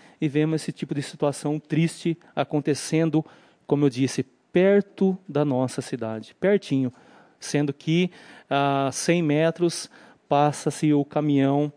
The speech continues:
né, da coleta do lixo, né? É muito triste esse tipo de situação,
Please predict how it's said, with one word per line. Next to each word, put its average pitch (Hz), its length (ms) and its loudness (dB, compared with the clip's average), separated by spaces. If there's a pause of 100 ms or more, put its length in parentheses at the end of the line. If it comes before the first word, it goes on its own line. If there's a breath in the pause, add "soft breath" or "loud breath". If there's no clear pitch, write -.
(160)
né, 131 220 -2
da 127 100 -2
coleta 131 460 0
do 135 120 -6
lixo, 131 440 -2 (480)
né? 123 400 -4
É 131 40 -2
muito 143 300 -2
triste 160 460 0
esse 147 180 -4
tipo - 240 -6
de 139 80 -2
situação, 170 680 0